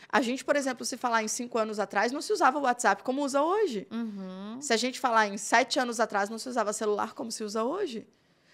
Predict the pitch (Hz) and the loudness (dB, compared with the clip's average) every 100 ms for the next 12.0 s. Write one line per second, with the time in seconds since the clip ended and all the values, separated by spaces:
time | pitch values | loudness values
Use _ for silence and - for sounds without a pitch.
0 | _ _ _ _ 208 262 302 294 220 220 | _ _ _ _ 8 8 6 0 0 -2
1 | 254 - 226 247 339 247 - 247 233 220 | -4 -4 -2 -2 0 0 -2 -6 -6 -4
2 | 208 214 214 208 233 254 349 339 277 254 | 0 2 2 0 0 2 0 0 0 2
3 | 240 214 220 277 269 214 208 - 202 208 | 0 -2 -4 -8 -6 -8 -8 -6 -6 -4
4 | 208 - 185 - - - 247 233 214 220 | -8 -8 -14 -12 -14 -10 -8 -4 -4 -4
5 | 359 392 349 _ _ _ _ _ _ _ | -10 -16 -20 _ _ _ _ _ _ _
6 | _ _ _ _ _ _ _ _ - 220 | _ _ _ _ _ _ _ _ -8 0
7 | 208 185 190 269 370 254 202 196 - 208 | 2 2 2 0 -4 -2 0 0 -2 -2
8 | 208 208 226 208 233 247 - 294 302 320 | -2 -2 0 0 0 -4 -6 -4 -4 -4
9 | 262 247 - - 403 233 220 220 294 262 | -4 -6 -4 -2 -2 -2 -4 -4 -4 -4
10 | 247 233 254 254 240 214 220 254 269 269 | -4 -6 -6 -2 2 2 0 -6 -4 0
11 | 285 294 285 254 233 233 269 381 320 180 | 0 -2 -4 -4 -4 -4 -4 -4 -6 -6